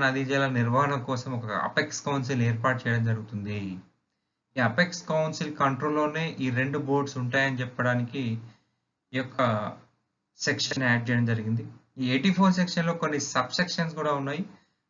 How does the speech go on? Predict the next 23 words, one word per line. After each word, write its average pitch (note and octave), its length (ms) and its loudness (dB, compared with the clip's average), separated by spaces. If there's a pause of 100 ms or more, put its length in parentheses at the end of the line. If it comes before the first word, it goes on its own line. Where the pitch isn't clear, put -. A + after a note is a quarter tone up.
Okay, C#3 120 -4 (100)
first E3+ 320 2
సబ్ D#3 200 0
సెక్షన్ D3 240 -2
గురించి C3 180 -4
చూద్దాం. D3 240 0 (540)
The B2+ 60 4 (140)
central G3 300 6 (140)
government E3+ 400 4 (100)
shall D3+ 220 2 (340)
on A#2+ 140 4 (480)
and C3 140 4 (220)
form D#3 260 6 (140)
the D3+ 100 0 (280)
appointment D3+ 500 0 (100)
day A2+ 140 2 (680)
constitute E3+ 500 2 (180)
an A#2+ 180 6
ap-, A2+ 120 -6 (260)
apex F#3 200 2 (240)
council C#3+ 380 -2 (120)
for C3+ 140 2 (120)
the C3+ 100 2